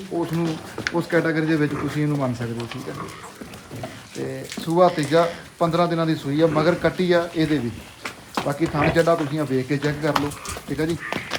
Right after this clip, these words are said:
ਹਵਾਨਾ ਲੇਵਾ ਬਾਕੀ, ਅਹ,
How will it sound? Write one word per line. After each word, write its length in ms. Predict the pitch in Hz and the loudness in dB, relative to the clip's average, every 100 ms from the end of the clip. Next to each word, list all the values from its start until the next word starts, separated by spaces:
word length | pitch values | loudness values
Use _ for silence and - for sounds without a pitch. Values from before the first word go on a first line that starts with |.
| - 156 | -6 0
ਹਵਾਨਾ 300 | 156 135 151 | 2 2 2
ਲੇਵਾ 500 | 160 165 170 165 170 - - - - - 143 | 2 4 4 4 0 -6 -10 -12 -12 -4 -2
ਬਾਕੀ, 200 | 151 175 | 0 0
ਅਹ, 380 | - 156 143 | 2 4 4